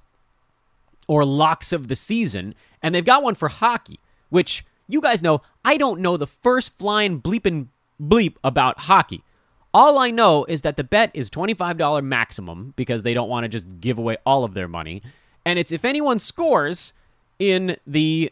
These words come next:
uh, Kraken Golden Knights game, you win. I think it's normally, like, a minus four hundred or five hundred wager, and it's even money.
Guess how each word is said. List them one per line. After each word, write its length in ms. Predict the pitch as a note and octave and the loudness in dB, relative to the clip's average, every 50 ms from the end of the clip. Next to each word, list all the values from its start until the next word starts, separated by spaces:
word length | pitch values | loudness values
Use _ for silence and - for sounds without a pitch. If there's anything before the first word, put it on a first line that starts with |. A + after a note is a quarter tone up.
| - - | -4 -2
uh, 300 | C3+ C3 B2 A#2 A2+ A2+ - _ _ | 0 0 0 0 0 -2 -6 _ _
Kraken 720 | - - - G3 G3 G3 G#3 - A#3 A3 G#3+ G#3+ G3+ - - - C#3+ | -16 -8 -2 -2 -2 -2 0 -4 -4 -4 -4 -6 -10 -12 -14 -12 -2
Golden 440 | A#2 D#3 F3+ G3 G3 E3+ F3 E3+ E3 | 0 2 2 2 2 0 -2 -2 -2
Knights 300 | D#3+ E3+ E3+ - - - | -2 -4 -4 -6 -8 -8
game, 440 | - A#2+ G#2 G2 G2 G#2 A2 A#2+ - _ _ _ _ _ _ _ _ | -6 -6 -4 -4 -6 -8 -10 -12 -16 _ _ _ _ _ _ _ _
you 300 | - C3 B2 C3+ E3 F3+ | -14 -12 -6 -2 0 0
win. 500 | F3 E3 F3 G3 F3 C3 F#2 E2+ E2+ E2 _ _ _ _ _ _ _ _ _ _ _ _ _ _ | 0 2 4 4 4 2 0 -4 -14 -20 _ _ _ _ _ _ _ _ _ _ _ _ _ _
I 40 | - | -6
think 160 | - A3+ G3+ | -6 -4 -4
it's 120 | G#3+ - F3 | -4 -4 -2
normally, 340 | G3 G3+ G3+ G3+ G3+ F#3+ | 0 2 2 2 2 2
like, 180 | F3 D#3+ D3 C#3+ | 2 2 2 0
a 60 | B2+ | -2
minus 580 | A#2+ A#2+ B2+ B2+ C3+ C#3 C#3+ C#3 - - - _ _ _ | -4 -2 -4 -2 -2 -2 -4 -6 -8 -10 -12 _ _ _
four 260 | _ - D#3+ D#3 D3 | _ -2 0 2 2
hundred 280 | D3 C#3+ D#3 D#3+ D3+ B2+ | 2 0 -2 -2 -2 -4
or 40 | |
five 280 | A#2+ - C#3 C3 C3+ C3 | -4 0 0 0 0 0
hundred 400 | C3 C#3 C#3 D3 D3 D#3 D3+ C3 _ _ | -2 -4 -4 -2 -4 -6 -6 -8 _ _
wager, 600 | A#2+ B2+ C#3+ D3+ D#3+ C#3+ D#3 F3 F3+ G3 G#3+ G#3+ _ _ _ _ _ _ _ _ | -4 -2 0 0 0 -2 -4 -6 -6 -6 -8 -12 _ _ _ _ _ _ _ _
and 360 | C3+ C#3 C#3 C3+ C#3 C#3 C3 | -4 -2 -2 -2 -4 -2 -2
it's 200 | C3 C3 - - | -2 -2 -2 -2
even 260 | D#3 E3 D3 C3+ C#3 | -4 -2 -2 -2 -2
money. 280 | C3+ B2+ G#2 - - - | -2 -4 -6 -6 -10 -16